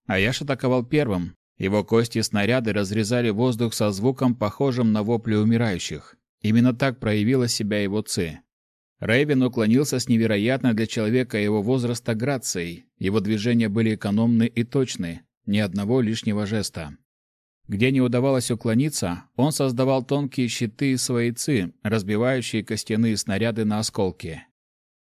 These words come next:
«Ты стал быстрее!» прошипел Аяш. Его бескровные губы изогнулись в усмешке. «Но недостаточно быстро, чтобы спасти своего сына от владыки.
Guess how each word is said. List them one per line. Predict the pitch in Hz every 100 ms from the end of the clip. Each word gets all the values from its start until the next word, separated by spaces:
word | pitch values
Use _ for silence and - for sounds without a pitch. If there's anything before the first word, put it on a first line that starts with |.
| _ _ _ _ _ _
«Ты | - 139 147 156
стал | 160 - - 131 147 156
быстрее!» | 156 175 185 - 214 220 220 196 175 214 202 143 85 80 - _ _ -
прошипел | 113 - 107 113 104
Аяш. | 107 110 95 - -
Его | - 98 139
бескровные | 139 131 120 143 135 127
губы | 117 117 151 135
изогнулись | 123 117 107 120 113 117
в | 120
усмешке. | 117 127 104 - 82 69 _ _ _ _ _ _ _
«Но | 98 135 147 156
недостаточно | 160 165 160 175 160 - 208 208 - 147 123 - 131 135
быстро, | 127 151 135 - 127 123
чтобы | - 131 117 123
спасти | 120 - 131 120 - 139
своего | 120 - 123 135 131 127
сына | 123 - 143 143 135 135 -
от | 135 117 123
владыки. | 131 147 143 156 120 - 85 -